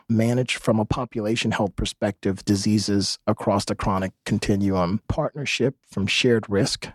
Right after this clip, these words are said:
ensuring that there's communication, that, that the members are part of all of the decisions, and then focusing on integrating behavioral health,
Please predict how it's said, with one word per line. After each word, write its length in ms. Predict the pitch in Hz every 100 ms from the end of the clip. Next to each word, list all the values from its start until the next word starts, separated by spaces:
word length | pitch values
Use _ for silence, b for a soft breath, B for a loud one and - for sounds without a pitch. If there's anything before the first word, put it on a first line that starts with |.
| _
ensuring 500 | - 101 - 117 107
that 140 | 104 92
there's 220 | 104 98
communication, 840 | - 117 113 110 - 113 127 147 143
that, 180 | 95
that 160 | - 104
the 80 | 101
members 480 | 104 120 135 120 107
are 60 |
part 340 | - - 107 113
of 100 | 104
all 260 | - 104 131
of 80 |
the 100 | 107
decisions, 800 | 98 95 - 95 95 110 143 - -
and 180 | 127 120
then 180 | 143
focusing 560 | 139 156 151 156 - 135
on 220 | 101 104 104
integrating 560 | 127 131 117 117 113
behavioral 500 | 110 107 104 95 80
health, 460 | - - 76 - -